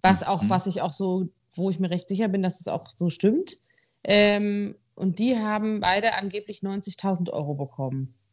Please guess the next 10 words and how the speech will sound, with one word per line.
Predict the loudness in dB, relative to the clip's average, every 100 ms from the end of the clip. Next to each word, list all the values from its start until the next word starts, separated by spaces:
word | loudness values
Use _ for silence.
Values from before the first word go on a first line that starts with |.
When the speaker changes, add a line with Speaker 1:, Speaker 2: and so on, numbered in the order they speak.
| _ _ -20 -20 -18 -16 -16 -18 -14 -4
Speaker 2:
Ich | 0
find, | 2 0
das | -2
ist | -2
noch | 0
nicht | 0 0
mal | 2 2
so | 0
viel | -8 -6 -4 -4
irgendwie. | -4 -4 -2 -2 -4 -6